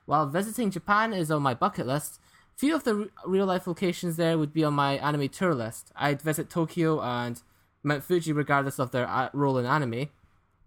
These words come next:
Rather, most of those at the top of my anime location list are fictional, and some outright fantasy. Fuyuki City from Fate series comes to mind, for one, or the forest from Princess Mononoke. I understand the latter was inspired by the real-life mountain,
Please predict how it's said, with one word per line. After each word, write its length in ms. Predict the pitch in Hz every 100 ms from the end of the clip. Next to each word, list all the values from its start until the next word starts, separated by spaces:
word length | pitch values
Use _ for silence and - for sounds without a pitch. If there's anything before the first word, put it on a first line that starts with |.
| -
Rather, 260 | 190 190 180
most 280 | 196 240
of 140 | 247 196
those 180 | 208 202
at 100 | 151
the 40 |
top 220 | 160 185 180
of 80 |
my 200 | 156 151
anime 460 | 156 160 156 151 143 _ _
location 440 | 139 131 214 226 170
list 160 | 147 -
are 140 | 117
fictional, 500 | - 160 - 113 - _ _ _
and 120 | 131 147
some 160 | 202
outright 260 | 156 139 120
fantasy. 520 | 160 156 139 120 113 _ _ _ _ _ _ -
Fuyuki 840 | 226 220 202 - 196 180 170 -
City 300 | - 165 180
from 340 | - 139 120 117
Fate 240 | 156 127
series 300 | - 135 143
comes 300 | - 165 131
to 80 | -
mind, 380 | 131 139 151 156 _ _
for 200 | 127 117
one, 380 | 135 131 127 - _ _ _
or 140 | 151 170
the 60 |
forest 340 | 165 160 156 -
from 120 | 151
Princess 300 | 156 139 131
Mononoke. 640 | 120 123 151 - 156 147 - -
I 80 | 131
understand 360 | 127 139 123
the 40 | 120
latter 220 | 120 131
was 120 | 120
inspired 380 | 120 - 120 117
by 120 | 117
the 100 | 113
real-life 460 | 131 196 170 165 151
mountain, 420 | 139 139 143